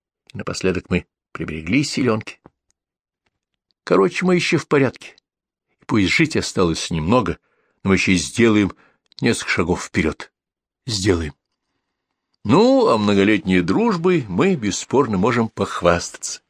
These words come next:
Наше братство проверено временем. За прошедшие годы судьба часто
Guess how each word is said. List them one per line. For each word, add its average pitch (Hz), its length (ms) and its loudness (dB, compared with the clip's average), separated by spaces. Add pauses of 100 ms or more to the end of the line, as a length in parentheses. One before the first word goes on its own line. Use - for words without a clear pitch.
(640)
Наше 110 300 2
братство 107 560 2 (320)
проверено 98 480 2
временем. 92 400 0 (640)
За 104 120 -6
прошедшие 160 640 2
годы 156 300 4
судьба 147 500 0
часто - 580 0